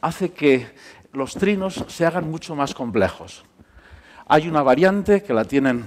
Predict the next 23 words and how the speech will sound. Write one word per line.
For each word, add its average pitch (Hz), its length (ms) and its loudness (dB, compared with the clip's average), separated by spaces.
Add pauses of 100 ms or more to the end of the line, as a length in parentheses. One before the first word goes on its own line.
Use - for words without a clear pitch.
(160)
los 110 240 -8
seres 120 260 0
humanos 165 400 -4
como 117 220 -10
nosotros 180 640 -10 (960)
y 180 320 -4 (140)
ligeramente 160 680 0
modificada 151 800 0 (220)
en 123 140 -6
los 123 160 -8
neandertales. 107 760 -2 (920)
Se - 180 -12
supone 160 400 -8
que 156 100 -4
esto 151 220 -6
es 147 80 -14
lo 135 100 -8
que 123 120 -10
nos 117 160 -14
permite 127 560 -8 (300)
hablar, 110 580 -2
que 107 100 -12
tengamos 131 600 -8